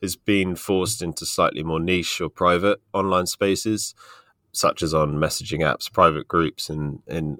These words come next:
on, on platforms that generally the mainstream population might not be using.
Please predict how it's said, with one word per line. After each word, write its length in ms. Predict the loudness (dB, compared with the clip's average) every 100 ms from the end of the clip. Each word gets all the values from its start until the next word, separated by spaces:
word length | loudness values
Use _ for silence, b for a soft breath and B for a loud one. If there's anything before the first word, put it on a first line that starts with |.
| _
on, 240 | -2 -2 -2
on 120 | -4 2
platforms 560 | 4 4 -2 -6 -4
that 200 | -2 -4 -6 b b b _ _ 4
generally 420 | 4 6 4 2
the 140 | 2
mainstream 520 | 0 0 -2 -4 -6
population 600 | -6 -10 -4 -2 -2 -4
might 220 | -2 -2 -4
not 160 | -8
be 80 | -4
using. 480 | -2 -2 -4 -8